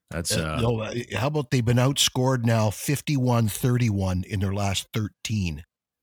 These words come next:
Speaker 1: My insiders say that's not good.
Speaker 2: <laughs>
Speaker 1: All right, that's it for today for Sens Nation. Uh, Greg, enjoy your night, buddy.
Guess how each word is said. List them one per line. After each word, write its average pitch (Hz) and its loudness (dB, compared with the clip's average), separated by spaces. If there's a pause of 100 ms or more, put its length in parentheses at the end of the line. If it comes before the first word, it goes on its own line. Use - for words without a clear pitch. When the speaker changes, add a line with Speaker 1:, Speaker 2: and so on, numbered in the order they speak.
(680)
Speaker 1:
My 117 2
insiders 107 4
say 107 4
that's 113 2
not 117 2
good. 117 0 (340)
Speaker 2:
<laughs> - -4
Speaker 1:
All 131 2
right, 156 4
that's 202 4
it 196 4
for 185 2
today 170 4
for 143 2
Sens 151 4
Nation. 147 4
Uh, 123 2
Greg, 190 4
enjoy 185 4
your 160 6
night, 98 2
buddy. 151 2